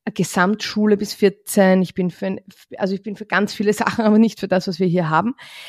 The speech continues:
Aber auch das kann ich jetzt nicht ändern. Und selbstverständlich kann ich, könnte ich Homeschooling machen, klar. Aber ich, dafür habe ich, da habe ich mich bewusst dagegen entschieden. Ich will, obwohl ich dieses System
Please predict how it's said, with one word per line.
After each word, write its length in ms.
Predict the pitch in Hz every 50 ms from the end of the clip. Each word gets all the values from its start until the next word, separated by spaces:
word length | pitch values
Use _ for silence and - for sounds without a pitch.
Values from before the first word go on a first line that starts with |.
| - - - - - - -
Aber 220 | - 208 226 -
auch 100 | - -
das 300 | - - 220 220 - -
kann 180 | - 226 226 226
ich 140 | 208 -
jetzt 180 | 220 208 - -
nicht 200 | 226 196 - - -
ändern. 720 | - 190 202 208 214 214 196 180 165 151 147 139 143 151 - _ _ _ _ _
Und 100 | - 180
selbstverständlich 680 | - 208 180 - 196 - - 190 185 196 214 226 208 -
kann 220 | - 190 185 185
ich, 220 | 185 180 175 196 -
könnte 320 | - 185 175 175 - 185
ich 160 | 180 - -
Homeschooling 680 | 180 196 220 233 - - - 262 262 254 254 262 262
machen, 540 | 262 254 247 - - - 294 311 339 320 285
klar. 520 | - - - 175 170 175 196 233 277 330 - _ _ _ _ _ _ _ _ _ _ _ _ _ _ _ _
Aber 220 | - 202 196 202
ich, 220 | 202 185 - - - - - _ _ _ _
dafür 340 | - 196 - - 214 202 190
habe 140 | 190 185
ich, 60 | 202 208
da 80 | 214
habe 80 | 196 185
ich 60 | 190
mich 160 | 202 170 -
bewusst 340 | - 180 170 185 170 - -
dagegen 300 | 170 - 190 233 269 294
entschieden. 460 | 277 262 254 - - 254 247 226 240 -
Ich 180 | - - - _ _ _ _ _ -
will, 280 | 185 214 226 240 254
obwohl 360 | - - 151 165 175 185 208 208
ich 80 | 202
dieses 240 | 202 196 185 175 -
System 440 | - 165 - - 185 170 170 170